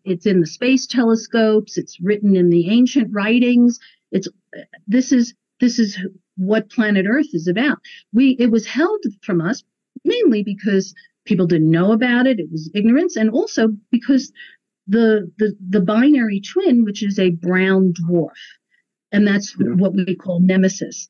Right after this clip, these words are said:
Speaker 1: has been behind our sun for, you know, thousands of years, so nobody saw it. But it moves, just like all the stars move. They dance. They do this kind of, like, back and forth,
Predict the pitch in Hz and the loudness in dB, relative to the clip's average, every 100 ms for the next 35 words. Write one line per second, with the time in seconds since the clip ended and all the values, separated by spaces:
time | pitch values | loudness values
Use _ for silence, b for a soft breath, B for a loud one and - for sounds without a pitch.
0 | _ _ _ - 262 247 269 240 226 214 | _ _ _ 0 0 4 4 2 0 0
1 | 285 311 302 220 208 - 381 427 175 180 | 2 4 2 0 -8 -10 -8 -6 -4 -2
2 | 233 - _ _ _ _ _ - 220 208 | -4 -10 _ _ _ _ _ 0 2 2
3 | - _ _ _ _ 226 196 156 165 220 | -2 _ _ _ _ -2 -2 -6 -8 -6
4 | 220 208 202 208 269 370 254 254 277 262 | -2 0 0 2 4 4 2 2 2 4
5 | 247 262 254 - - 359 381 - _ - | 2 0 0 -2 -4 -4 -2 -6 _ -20
6 | _ _ _ b b _ _ 302 - 277 | _ _ _ b b _ _ -2 0 0
7 | 240 240 311 415 294 175 - - - 311 | 4 4 4 2 0 -2 -12 -20 -8 -6
8 | 311 330 311 277 285 277 - 233 226 214 | -2 -2 2 2 2 0 -2 -2 -2 -2
9 | 214 226 339 190 156 175 175 180 240 190 | 0 2 2 0 -4 -8 -6 -2 -2 -2
10 | - - 196 185 226 247 233 - - 226 | -6 -8 -4 0 2 2 0 -4 -2 -2
11 | 214 202 190 180 - _ _ _ _ 214 | 0 -2 -2 -2 -4 _ _ _ _ -6
12 | 226 233 208 - 320 233 165 - | -2 0 -2 2 2 2 -2 -8